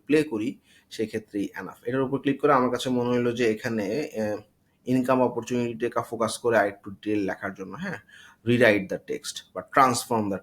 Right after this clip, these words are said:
text। কি ট্রান্সফর্ম করব? প্রম্পটে আমি বলে দিচ্ছি। So make it short and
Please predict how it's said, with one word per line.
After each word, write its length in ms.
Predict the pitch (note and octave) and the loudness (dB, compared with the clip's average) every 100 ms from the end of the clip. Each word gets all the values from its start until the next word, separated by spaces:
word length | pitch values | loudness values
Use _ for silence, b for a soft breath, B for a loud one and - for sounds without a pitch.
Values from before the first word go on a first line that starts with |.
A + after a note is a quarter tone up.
| - | -8
text। 220 | - - | -12 -4
কি 120 | - | -2
ট্রান্সফর্ম 520 | C3+ B2+ B2+ - B2+ B2 | 2 2 0 -2 -4 -2
করব? 280 | B2+ D3 | -2 -2
প্রম্পটে 460 | F#3 D3+ C3+ B2 B2+ | 0 2 2 2 0
আমি 140 | A#2 | 0
বলে 220 | A#2 A2+ G#2+ | 0 2 2
দিচ্ছি। 540 | G2 - - A#3 - B B B - | -2 -6 -4 -4 -6 B B B -8
So 80 | A#2 G#2+ G#2 G2+ G2+ F#2+ - A2+ | -2 -2 -2 -2 -4 -4 -8 -4
make 380 | A2 A2+ A2+ B2 | 0 0 -2 -4
it 500 | D#3+ - - - - - _ _ - - _ _ _ _ _ _ | -4 -4 -14 -20 -20 -20 _ _ -20 -20 _ _ _ _ _ _
short 600 | - - G#2+ G#2 D#3 F3+ - _ - - - - - - _ - _ _ A2 G#2 | -20 -10 -6 -4 -4 -6 -16 _ -20 -20 -20 -20 -20 -20 _ -20 _ _ -18 -10
and 200 | C3 F#3+ | -8 -8